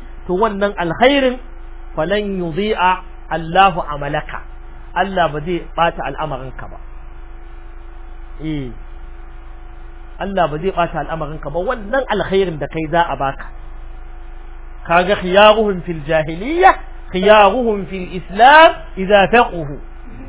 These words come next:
"Annasu ma'adin." Manzon sama haka yace ko? "Annasu ma'adinu. Khiyaruhum fil jahiliyyati, khiyaruhum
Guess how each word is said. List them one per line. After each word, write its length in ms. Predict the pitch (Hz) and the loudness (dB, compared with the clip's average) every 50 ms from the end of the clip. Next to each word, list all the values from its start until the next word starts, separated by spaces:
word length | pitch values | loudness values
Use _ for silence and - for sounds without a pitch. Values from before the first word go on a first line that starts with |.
| - - - - - - - - - - - - - - - - - - - - - - - - - - - - | -16 -16 -16 -16 -16 -16 -16 -16 -16 -16 -16 -16 -16 -16 -14 -14 -14 -14 -14 -14 -14 -14 -14 -14 -14 -12 -8 -2
"Annasu 640 | 165 196 202 202 208 233 247 247 247 247 - 220 202 | -2 -2 0 0 2 6 6 6 6 4 0 -2 0
ma'adin." 640 | 196 180 156 208 233 233 233 226 185 190 180 139 - - - - - - - - - - - - - - - - - - - - - - - - - - - - - - - - - - - - - - - - - - - - - - - - | 0 2 4 6 6 8 8 6 6 2 0 0 -2 -14 -16 -16 -16 -16 -16 -16 -16 -16 -14 -14 -14 -14 -14 -14 -14 -14 -14 -14 -14 -14 -14 -14 -14 -14 -14 -14 -16 -16 -16 -16 -16 -16 -16 -16 -16 -16 -16 -16 -16 -16 -16 -16 -16 -16 -14 -12
Manzon 260 | - 151 190 214 208 | -8 -4 -4 -2 -2
sama 180 | 196 226 214 202 | 0 2 4 4
haka 180 | 196 196 - 180 | 4 4 2 -2
yace 200 | 170 170 - 175 | -4 -2 -4 -6
ko? 220 | 160 175 247 339 - - - - - - - - - - | -4 -4 -4 -4 -6 -8 -16 -16 -16 -16 -16 -12 -8 -6
"Annasu 580 | 165 175 180 185 208 233 247 247 240 - 214 196 | -4 -4 -2 2 4 4 4 4 2 0 -2 0
ma'adinu. 680 | 185 180 - 165 196 214 214 214 180 220 214 196 175 151 - - - - - - - - - - - - - - - - - - - - - - - - - - - - - - | 0 0 0 2 4 6 6 6 4 0 -4 -4 -6 -8 -10 -14 -16 -16 -16 -16 -14 -16 -16 -16 -16 -16 -16 -16 -16 -16 -16 -16 -16 -18 -18 -18 -18 -18 -18 -16 -16 -16 -14 -10
Khiyaruhum 760 | - 180 185 196 214 233 262 269 240 262 247 220 233 226 208 - | -6 0 4 8 10 10 10 10 8 4 2 0 -2 -2 -4 -4
fil 200 | - 202 196 185 151 | -4 -4 -4 -4 -2
jahiliyyati, 920 | 170 190 190 185 170 185 180 185 233 262 254 247 294 320 320 - 370 370 370 - - - - - - - | 0 2 2 2 0 -2 -4 -4 -4 -6 -4 -4 -4 -4 -2 0 0 -2 -2 -4 -14 -16 -16 -14 -8 -6
khiyaruhum 800 | 196 202 202 226 247 262 254 233 226 277 294 302 277 247 220 | -2 4 8 10 10 12 10 10 8 4 0 0 -2 -2 -4